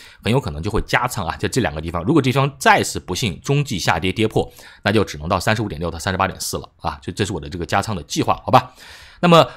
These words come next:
未来远期的上看目标仍旧是六十啊，接近六十的位置是阿拉斯加航空的一个长线的上看目标。好，呃，然后讲了这个之后呢，我想讲一点对于市场整体在今年走势的一些想法和看法，包括一些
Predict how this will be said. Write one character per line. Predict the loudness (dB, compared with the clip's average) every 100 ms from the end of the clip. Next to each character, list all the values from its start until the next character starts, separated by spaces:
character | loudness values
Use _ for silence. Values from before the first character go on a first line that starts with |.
| 8
未 | 10 10
来 | 8
远 | 4
期 | 0 0
的 | 2
上 | 2
看 | 2
目 | 2
标 | 2 2
仍 | 2
旧 | 0
是 | 0
六 | 0 0
十 | 0 -8
啊， | -8 -8 -4
接 | -4
近 | 0 0 2
六 | 2
十 | 0 -4 -2
的 |
位 | -2
置 | -4 -6
是 | -6
阿 | -4
拉 | -4
斯 | -4
加 |
航 | -6 -6
空 | -4
的 | -4
一 | -6
个 |
长 | -8 -8 -8 -4
线 | -4
的 | -4
上 | -6 -6
看 | -6
目 | 0
标。 | 2 2 -4 -20 -20 -20 _ _ _ 4
好， | 4 0 -20 -20 -2
呃， | 4 8 8
然 | 6
后 | 4
讲 | 4 4
了 |
这 | 4
个 | 2
之 | 2
后 | 2 4
呢， | 4
我 | 2
想 | 0 0
讲 | -2 -4
一 | -4
点 | -2 -4 0
对 | 0
于 | 2 0
市 | -2 -4
场 | -4 -6 -8
整 | -8 -4 -4
体 | -4 -6
在 | 0 -2
今 | 0 -2 0 2
年 | 0 0 -4
走 | -4 -4 -2
势 | -4
的 | -2
一 | -4
些 | -2 -2
想 | -2 -8 -6 0
法 | 0
和 | -2 0
看 | 0
法， | 0 0
包 | 0
括 | 2 0
一 |
些 | 2 4 6 4